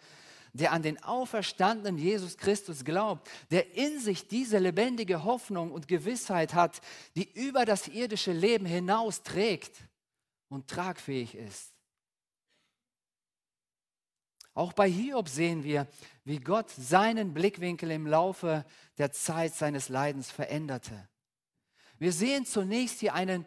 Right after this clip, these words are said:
total verzweifelten Mann, dem unglaubliches Leid widerfahren ist und der aus letzter Kraft zu Gott schreit, nach Antworten sucht. Er klagt, er schimpft,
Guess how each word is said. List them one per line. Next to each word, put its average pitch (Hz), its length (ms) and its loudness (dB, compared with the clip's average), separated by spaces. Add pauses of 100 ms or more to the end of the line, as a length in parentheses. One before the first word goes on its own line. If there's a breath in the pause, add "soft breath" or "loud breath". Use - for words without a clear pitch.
(180 soft breath)
total 180 500 0
verzweifelten 214 760 0
Mann, 202 260 4
dem 185 180 2
unglaubliches 214 840 -2
Leid 202 360 0
widerfahren 165 540 0
ist 139 200 -4 (360 loud breath)
und 165 160 -4
der 190 140 2
aus 202 180 0
letzter 233 440 0
Kraft - 440 -4
zu 185 160 -2
Gott 208 260 -2
schreit, 139 580 2 (1500)
nach 196 280 0
Antworten 190 580 -2
sucht. 135 440 -8 (300 loud breath)
Er 233 180 6
klagt, 226 680 0
er 226 160 0
schimpft, 254 580 -2